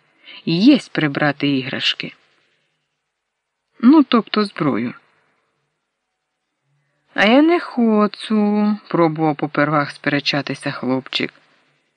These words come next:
«Тоді не будемо гратися. З командиром солдат не сперечається,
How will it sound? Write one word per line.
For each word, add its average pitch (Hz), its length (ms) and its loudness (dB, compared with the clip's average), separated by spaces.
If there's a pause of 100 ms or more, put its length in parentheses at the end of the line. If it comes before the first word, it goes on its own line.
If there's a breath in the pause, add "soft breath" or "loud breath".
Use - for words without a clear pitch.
(640)
«Тоді 220 300 4
не 370 140 4
будемо 170 440 0
гратися. 156 680 -6 (1300)
З - 120 -14
командиром 202 840 2
солдат 135 580 -4
не 180 140 -2
сперечається, - 1000 -2